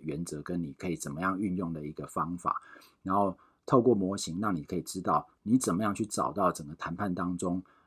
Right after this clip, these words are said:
呃，在最好的结果跟最坏的结果当中去找到一个你中间可能可以去，呃，运作的这个空间。这就是我整个在，呃，在架构我整个谈判课程的一个很重要的一个，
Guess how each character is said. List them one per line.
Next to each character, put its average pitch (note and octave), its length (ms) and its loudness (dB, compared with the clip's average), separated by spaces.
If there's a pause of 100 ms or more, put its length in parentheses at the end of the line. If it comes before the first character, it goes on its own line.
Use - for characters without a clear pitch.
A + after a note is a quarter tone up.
(100)
呃， - 340 -2
在 B2 180 4 (100)
最 A2+ 280 4
好 E2 200 -2
的 D#2 140 -6
结 D#2 280 -4
果 C#2+ 200 -4
跟 G2+ 180 -2
最 A2 160 0
坏 G#2 160 2
的 D#2+ 120 -2
结 D2+ 180 -8
果 C2+ 160 -10
当 E2 220 -2
中 E2+ 160 -4
去 F2+ 120 -6
找 - 220 -2
到 F2 160 0
一 D#2 80 -2
个 D2+ 180 -10 (220)
你 E2 140 -6
中 G#2 240 2
间 G#2 200 2
可 - 160 -6
能 D2+ 160 -8
可 F2+ 140 -8
以 D#2 100 -4
去， E2+ 380 -2 (320)
呃， C#2 340 -4 (360)
运 G#2+ 200 8
作 F2+ 160 0
的 D#2 80 -4
这 D#2+ 140 -8
个 D#2+ 80 -6
空 E2+ 300 -8
间。 D2 260 -6 (240)
这 A#2+ 120 -2
就 A2 100 2
是 A#2+ 140 4
我 F2+ 140 2
整 F2 160 -6
个 D2 120 -8
在， F2 280 0 (400)
呃， E2 280 0
在 F#2 320 0
架 F2+ 240 2
构 G2 140 0
我 D2+ 120 -2
整 C#2+ 100 -10
个 C#2+ 60 -10
谈 - 180 -14
判 E2 140 -6
课 F2 160 -6
程 D2+ 220 -10
的 C#2 160 -8
一 C#2 80 -8
个 C#2+ 240 -6 (300)
很 C#2+ 200 -8
重 F#2+ 180 2
要 E2+ 140 -2
的 D#2 80 -6
一 D2 100 -4
个， C2 380 -10